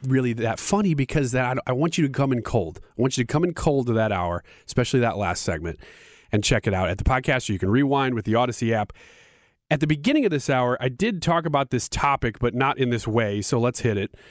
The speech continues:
Um, it's the filibuster, yes, but it's not about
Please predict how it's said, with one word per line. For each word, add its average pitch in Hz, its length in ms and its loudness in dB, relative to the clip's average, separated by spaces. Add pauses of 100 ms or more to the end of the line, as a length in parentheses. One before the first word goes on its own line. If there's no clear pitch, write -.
(380)
Um, 120 380 2 (1000)
it's 160 180 2
the 156 140 0
filibuster, 180 680 0
yes, 143 520 0
but 139 180 -2
it's 135 160 -4
not 165 220 0
about 139 360 0